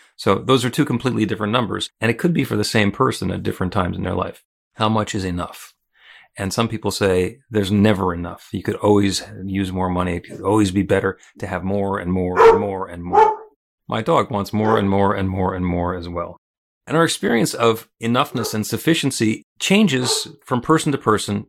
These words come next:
and from time to time. And that is perfectly reasonable. So there are people who have huge expenses. They've got, you know,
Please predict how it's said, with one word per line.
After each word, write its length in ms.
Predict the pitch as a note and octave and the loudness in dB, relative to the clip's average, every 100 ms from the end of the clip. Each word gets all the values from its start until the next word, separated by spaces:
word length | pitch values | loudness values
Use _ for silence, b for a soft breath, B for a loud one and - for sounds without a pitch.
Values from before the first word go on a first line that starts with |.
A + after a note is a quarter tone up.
| - | -4
and 380 | G#2+ G#2 G2+ - | -2 -2 -4 -10
from 480 | - A2 G2 F#2+ F#2+ - | -6 0 0 0 -4 -8
time 240 | - G2 F#2+ | -4 0 0
to 60 | |
time. 380 | - F2 E2 - - - | -2 -6 -6 -10 -14 -4
And 260 | G#2+ G#2+ G#2 | 0 0 -2
that 180 | A#2+ B2+ | -2 -2
is 280 | B2+ - - _ _ - | -2 -6 -14 _ _ -8
perfectly 440 | - D#3+ D3+ C3 | 0 0 0 -2
reasonable. 540 | B2 F#3+ F3 F#2 - b b b | -2 -2 -4 -6 -10 b b b
So 340 | - A#2+ A2 A#2 | -2 2 2 2
there 220 | C#3 E3 | 2 2
are 100 | C3 | 2
people 480 | D#3+ D3+ A2 A2+ A2 | 0 2 2 2 0
who 200 | B2 A#2 | -4 -4
have 320 | G#2+ A2 G#2 - | -2 -2 -2 -6
huge 720 | - - G3 B2 G2 - - | -8 0 4 4 4 -2 -6
expenses. 800 | G2+ - A#2 G#2+ - - - - _ _ _ _ | -10 -2 0 0 -4 -12 -12 -14 _ _ _ _
They've 200 | G#2 G2 | -2 0
got, 340 | G2 F#2 G2 - - | 0 0 -2 -10 -12
you 80 | |
know, 140 | F#2 | -12